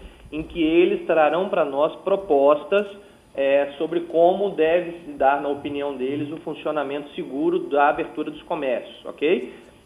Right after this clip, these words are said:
E no caso da acapes, a secretária Lenise já está reunida com eles hoje, né, pra que nós possamos receber deles e discutir com eles esse protocolo específico pros supermercados.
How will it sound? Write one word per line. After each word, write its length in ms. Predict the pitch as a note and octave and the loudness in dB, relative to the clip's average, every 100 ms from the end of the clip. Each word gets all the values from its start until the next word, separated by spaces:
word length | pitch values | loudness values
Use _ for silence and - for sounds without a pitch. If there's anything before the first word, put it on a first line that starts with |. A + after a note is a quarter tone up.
| _ | _
E 160 | F#3+ A#3 | -6 -4
no 160 | A#3 A3+ | -2 -2
caso 460 | D#3 C#3+ C3 C3 | 2 2 2 0
da 180 | C3+ C3 | 0 0
acapes, 540 | B2+ C#3 E3+ G3 - - - - _ | 0 0 0 0 -4 -18 -20 -20 _
a 100 | C3 | -8
secretária 480 | - D3+ C#3+ C#3 C#3 | -4 -2 -2 0 -2
Lenise 480 | C#3+ C#3+ C#3 C3 B2+ | -2 -6 -6 -8 -2
já 220 | D#3+ G#3+ | 2 2
está 240 | G#3+ - E3+ | 0 -2 -2
reunida 440 | D#3 C#3 C#3 C3 B2+ - | -2 -4 -4 -6 -6 -12
com 100 | C#3 | -8
eles 380 | C3 B2+ B2+ A#2+ | -4 -4 -4 -6
hoje, 600 | C3 C3 D#3 D#3+ A3 B3+ - | -4 0 0 -2 -6 -10 -16
né, 200 | C3 B2+ | -8 -6
pra 180 | D3 D#3 | -2 -4
que 140 | D3 E3 | -4 -4
nós 180 | E3 E3 | -4 -2
possamos 440 | D#3+ D3+ D3+ C3+ | -6 -4 -6 -4
receber 600 | D3+ D#3 D3+ C3 D3+ G#3 | -4 -4 -4 -2 2 2
deles 320 | E3+ D3 C3 B2+ | 0 -4 -4 -8
e 40 | |
discutir 360 | C3 - - - | -14 -12 -10 -8
com 160 | E3+ | -4
eles 180 | C#3+ B2 | -4 -4
esse 160 | C#3+ C#3+ | -8 -8
protocolo 500 | C3+ B2+ B2+ - B2+ | -10 -8 -4 -4 -4
específico 800 | B2+ C#3 - F3 G#3+ - B3 C4 - - _ - | -4 -8 -6 -8 -6 -8 -10 -10 -12 -20 _ -12
pros 160 | D3 D3 | -8 -8
supermercados. 800 | C#3+ C#3+ D#3 D3 D3 C#3+ F3+ | -6 -4 -4 -4 2 4 4